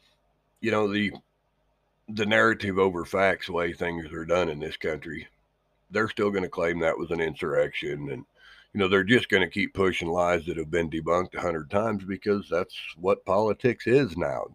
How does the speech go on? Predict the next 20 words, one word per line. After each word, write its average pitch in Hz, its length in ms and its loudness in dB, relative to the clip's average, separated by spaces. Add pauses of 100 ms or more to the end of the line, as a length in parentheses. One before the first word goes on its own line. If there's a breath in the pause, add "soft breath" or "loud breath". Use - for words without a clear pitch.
Politics 101 580 -2
now 95 320 0
is, 87 640 -2 (800 loud breath)
you 95 80 -6
know, 87 280 -2 (320)
we 104 180 0
want 107 260 2
our 104 200 4
story 95 340 -4
to 95 60 -6
be 92 120 -4
heard, 110 280 2
and 92 60 -6
if - 120 -12
it's 95 160 -8
not 92 180 2
our 92 180 2
story, 85 320 -6
nobody 90 300 -2
want, 87 260 -4